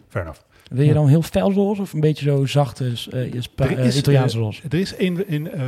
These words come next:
Speaker 1: variant van gemaakt, eh, volgens mij,
Speaker 2: Ja,
Speaker 1: eh.
Speaker 2: met Dessers. Die.
Speaker 1: Nee, nee, nee, nee.
Speaker 2: Oh.
Speaker 1: Er is, er is, eh, van dat roze shirt is één voorbeeld gemaakt, eh, die destijds volgens mij naar de, eh, eigenaar van Sunweb is gegaan. Eh, ik had hem heel graag gehad.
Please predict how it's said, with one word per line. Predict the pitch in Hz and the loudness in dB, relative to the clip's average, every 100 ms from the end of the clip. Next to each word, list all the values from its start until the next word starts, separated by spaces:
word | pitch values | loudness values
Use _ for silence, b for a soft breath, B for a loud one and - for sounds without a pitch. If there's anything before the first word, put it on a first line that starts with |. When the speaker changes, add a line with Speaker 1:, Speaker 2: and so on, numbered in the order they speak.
| 120 | -6
Speaker 1:
variant | 107 117 135 143 | -4 -2 -2 -4
van | 113 | -6
gemaakt, | 101 117 110 - | -4 -4 -4 -4
eh, | 101 92 | -4 -2
volgens | 101 85 - | -4 -4 -6
mij, | 92 90 | -6 -4
Speaker 2:
Ja, | 95 | 0
Speaker 1:
eh. | 147 | 0
Speaker 2:
met | 143 | 0
Dessers. | 185 - - _ _ _ _ | -2 -4 -16 _ _ _ _
Die. | - 104 - | -12 -12 -4
Speaker 1:
Nee, | 175 | -2
nee, | 185 160 | 0 -2
nee, | 123 | 0
nee. | |
Speaker 2:
Oh. | 156 | 2
Speaker 1:
Er | 147 | 0
is, | |
er | - | 0
is, | 139 139 | -4 -2
eh, | 131 | -4
van | 131 | -4
dat | 127 117 | -4 -2
roze | 117 107 | -2 -4
shirt | - 147 143 - | -4 -6 -6 -8
is | 131 | -6
één | 143 117 | -4 0
voorbeeld | 131 131 117 | 0 0 -2
gemaakt, | 113 101 113 - B B B | -4 -6 -6 -12 B B B
eh, | 117 104 | -4 -2
die | 101 101 | -2 -4
destijds | 98 107 - 110 | -2 -2 0 -4
volgens | - 101 104 | -2 -2 -2
mij | |
naar | 101 95 | -2 -2
de, | 95 95 - | 0 0 -2
eh, | 110 98 - | -4 -4 -4
eigenaar | 110 107 95 | -4 -4 -6
van | 101 | -6
Sunweb | 107 107 95 | -4 -4 -6
is | - | -8
gegaan. | - 90 87 | -8 -8 -8
Eh, | 87 | -8
ik | |
had | 110 | -6
hem | 101 | -2
heel | 120 | -2
graag | 110 90 | -4 -8
gehad. | 120 | -12